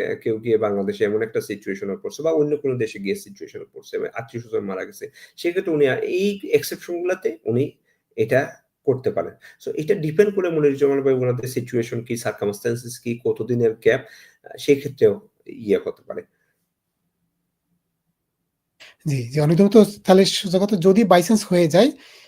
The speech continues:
Speaker 2: সেটি, আহ, যদি কোনো এক্সেপশনাল বা আপনার কোনো ব্যাকআপ থাকে যে কেন হয়েছে, যে আমি, আহ, হুদাই, মানে <laughs> this is not the,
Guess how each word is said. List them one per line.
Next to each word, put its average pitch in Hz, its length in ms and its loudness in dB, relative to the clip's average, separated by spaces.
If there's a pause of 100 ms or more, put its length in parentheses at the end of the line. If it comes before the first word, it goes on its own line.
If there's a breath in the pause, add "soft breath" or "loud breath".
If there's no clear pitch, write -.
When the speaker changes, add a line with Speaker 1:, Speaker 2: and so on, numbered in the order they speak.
(440 soft breath)
Speaker 2:
সেটি, 247 720 4 (280)
আহ, 151 120 -10
যদি 160 200 -4
কোনো 196 160 -4 (100)
এক্সেপশনাল 208 680 2
বা 160 100 4
আপনার 208 260 -4
কোনো 170 120 0
ব্যাকআপ 151 760 -2
থাকে 165 280 0
যে 156 120 -2
কেন 175 300 0
হয়েছে, 170 540 0
যে 208 100 -4
আমি, 180 260 -2 (720 soft breath)
আহ, 139 280 -8
হুদাই, 226 420 4 (140)
মানে 175 160 2
<laughs> 180 180 2
this 208 140 6
is 196 100 0
not 180 160 2
the, 185 100 4